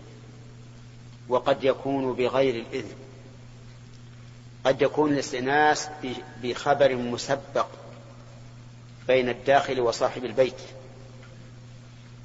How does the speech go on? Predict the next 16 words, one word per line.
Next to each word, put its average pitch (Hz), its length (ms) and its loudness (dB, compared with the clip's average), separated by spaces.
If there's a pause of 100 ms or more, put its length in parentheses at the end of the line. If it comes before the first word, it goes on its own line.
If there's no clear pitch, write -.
(140)
مثل 127 180 -4
أن 131 140 2
يقول 131 340 2
له: 123 260 0 (340)
"ائتني 135 480 -4
بالساعة 143 520 4
الفلانية 151 720 2 (1300)
تجد 143 300 0
الباب 139 540 4
مفتوحا"، 139 640 0 (2000)
فهنا 147 260 2
إذا 139 240 6
أتى 135 280 0 (1800)
يدخل 156 320 4
ولا 160 200 8
يستأذن؟ 120 460 0